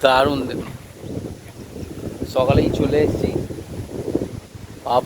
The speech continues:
ছেলে ফিশারি পালা টালা পরিষ্কার করছে, আমি, "চলো ঘুরে আসি।" আর্ধেক ভিজেও গেছি। হ্যাঁ, ছাতা পিছনে ঝুলছে, এই যে,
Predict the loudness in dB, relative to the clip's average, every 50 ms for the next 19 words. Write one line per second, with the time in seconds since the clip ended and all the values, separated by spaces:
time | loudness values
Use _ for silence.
0 | 0 2 2 4 6 6 4 4 2 -2 -18 -18 -18 -20 -18 -18 -20 -20 -20 -20
1 | -20 -20 -20 -18 -18 -20 -18 -18 -14 -4 2 4 4 4 4 4 4 6 8 8
2 | 6 6 4 2 2 2 2 0 0 2 2 0 2 2 -2 -4 -2 -2 -4 -4
3 | -4 -6 -20 -20 -20 -20 -20 -20 -20 -10 -4 -2 -2 0 4 6 6 8 8 6
4 | 8 8 8 8 8 6 2 -12 -14 -16 -20 -20 -20 -20 -12 -4 0 0 2 4
5 | 4 2 2 0 4 10 12 12 12 12 8 4 0 -2 -10 -10 -12 -18 -20 -20
6 | -20 -18 -10 -8 -8 -6 -6 -6 -6 -4 -4 -4 -4 -2 -2 2 4 4 6 4
7 | 4 0 -2 -4 2 2 4 6 4 4 4 2 2 4 4 2 2 4 4 4
8 | 4 4 4 8 8 8 8 6 2 2 2 2 2 2 2 2 4 4 6 6
9 | 6 6 6 4